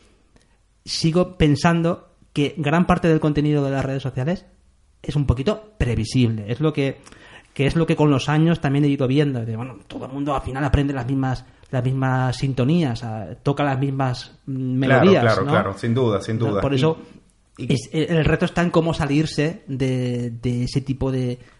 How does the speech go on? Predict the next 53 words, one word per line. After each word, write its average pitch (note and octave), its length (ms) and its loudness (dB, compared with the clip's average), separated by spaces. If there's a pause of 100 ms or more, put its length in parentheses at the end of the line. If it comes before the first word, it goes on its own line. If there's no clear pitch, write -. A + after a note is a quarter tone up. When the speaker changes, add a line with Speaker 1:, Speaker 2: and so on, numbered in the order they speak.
(120)
Speaker 1:
de, B2 680 -4
de B2+ 80 -2
contenidos, B2+ 640 -2
¿no? - 220 -10
Speaker 2:
Yo B2 100 0
Speaker 1:
Y B2+ 60 0
Speaker 2:
creo C3 260 2
Speaker 1:
ent- C3+ 60 -10
Speaker 2:
que, B2 600 2
creo C3+ 140 -2
que D3 100 0
a C#3 40 0
día C#3 160 0
de C#3+ 120 2
hoy C3+ 140 0
las, A#2+ 220 -4
las, - 400 -4
las, A#2 360 -6
las A#2 320 -6
empresas, C3+ 600 -6
hay C3+ 140 -4
un D3 80 -6
par D#3+ 140 0
de D#3 40 -2
empresas C#3 340 -6
que C3 80 -8
yo A#2 120 -2
sigo C3+ 460 -6 (320)
dentro A#2 260 0
del B2+ 80 0
mundo B2 260 2
web A#2+ 480 2
Speaker 1:
Ujú. D3+ 260 2
Speaker 2:
que C3+ 100 -2
me A2+ 140 4
parece A2 320 0
que A2+ 100 -2
sí, A#2 180 -6
como A2 180 -4
que A2 80 -8
están G#2 240 -4
rompiendo A#2 680 -2
con, G2 540 -6
con G#2 200 -6
un F#2 340 -8
poco G#2+ 760 -2
lo, F2 340 -8
el, - 560 -14
el A2 120 -8
estatus, A2 480 -4
¿no? G#2+ 400 -4
Y A2 200 -6
son, A#2+ 380 -2